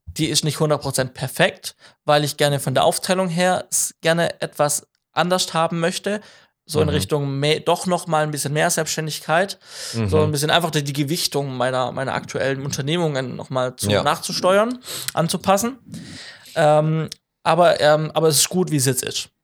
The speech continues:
Speaker 2: Mhm.
Speaker 1: Von daher würde ich sagen, Punkt war,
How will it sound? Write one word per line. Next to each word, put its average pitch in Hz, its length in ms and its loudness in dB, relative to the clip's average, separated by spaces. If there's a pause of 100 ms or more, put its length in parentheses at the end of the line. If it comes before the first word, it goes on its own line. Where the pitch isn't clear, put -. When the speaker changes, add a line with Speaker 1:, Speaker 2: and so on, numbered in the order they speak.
(240)
Speaker 2:
Mhm. 120 380 0 (440)
Speaker 1:
Von 139 120 -2
daher 214 180 6
würde 202 120 2
ich 160 80 -4
sagen, 180 440 2 (200)
Punkt 190 340 -2
war, 160 400 2